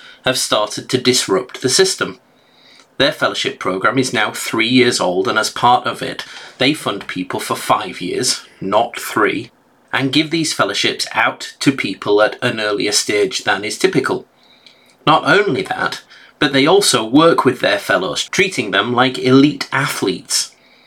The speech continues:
In practice, this means providing more mentoring and performance coaching, connecting them with high-tech creative companies, and even looking at things like their diet and exercise and connections to the wider community.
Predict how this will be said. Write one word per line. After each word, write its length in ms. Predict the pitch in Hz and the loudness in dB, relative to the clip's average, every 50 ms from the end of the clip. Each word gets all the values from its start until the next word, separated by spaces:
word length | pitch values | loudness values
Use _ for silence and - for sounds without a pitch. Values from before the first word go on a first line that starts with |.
| _ - - - | _ -20 -8 -4
In 160 | - 175 175 | -2 -2 -2
practice, 420 | - - 156 147 - - - 107 - | 2 2 0 0 0 -4 -12 -16 -10
this 260 | - 120 101 - - | -8 -6 -4 -2 0
means 220 | 131 117 113 104 | 0 0 0 -4
providing 560 | - - - 117 110 113 110 107 110 101 110 110 | -4 -4 -2 0 2 2 2 2 -2 -6 -8 -6
more 240 | 110 113 120 120 | -2 -2 -2 0
mentoring 560 | 117 117 117 117 113 - - 113 110 110 110 104 | 0 -2 -2 -2 -4 -2 0 0 0 0 0 -4
and 100 | 101 98 | -6 -8
performance 500 | - - - - 151 160 160 165 151 - | -10 -6 0 2 4 4 4 4 2 0
coaching, 580 | - 160 147 139 - - - 143 143 135 135 - - - - - - - _ _ | 0 0 0 0 0 0 2 2 0 0 -4 -10 -18 -20 -20 -20 -20 -20 _ _
connecting 480 | - 139 143 139 - - - 127 120 | 0 2 2 2 0 -4 -6 -6 -6
them 160 | 117 117 117 | -4 -6 -2
with 240 | 110 104 98 - - | -2 -2 -2 -2 0
high-tech 480 | - 127 127 127 - - - - - - | 0 0 0 0 -2 -4 -4 -4 -4 -4
creative 640 | - - - 123 120 123 - 123 - 101 95 - | -2 2 4 4 4 4 2 0 -4 -4 -4 -2
companies, 680 | - - 139 139 135 - 127 127 123 123 123 - - - - - - - - - - | 0 2 2 2 2 2 2 2 2 2 2 -2 -6 -8 -14 -20 -20 -20 -20 -10 -2
and 140 | - 139 147 | 2 2 2
even 300 | 165 170 151 151 147 147 | 2 2 2 4 6 6
looking 300 | 147 190 - - 139 131 | 4 4 4 4 4 4
at 220 | 131 127 - - _ _ - - _ | 4 2 0 -4 _ _ -20 -16 _
things 320 | - - 143 143 135 131 | 0 4 4 4 4 4
like 180 | 139 139 135 139 | 2 0 0 0
their 180 | - 139 135 131 | 2 2 2 4
diet 460 | 131 131 143 147 135 110 101 - - | 2 2 2 2 -2 -4 -4 -6 -6
and 180 | - 120 123 | -2 0 0
exercise 680 | 139 131 - - - 113 - - 104 95 95 98 95 - | 0 0 0 -2 -2 0 0 0 0 0 0 0 0 -2
and 120 | 120 - | -4 -4
connections 720 | - - 139 135 135 131 127 - - - 127 123 123 - | 0 2 4 4 4 4 2 0 -2 0 0 0 -2 -2
to 140 | - - 127 | 0 0 0
the 100 | 123 120 | 0 0
wider 400 | 117 110 110 110 107 107 101 - | 2 2 4 4 4 2 0 -4
community. 640 | - - 113 104 98 98 95 95 95 - - - - | -6 -6 -6 -4 -4 -4 -4 -4 -6 -6 -8 -8 -10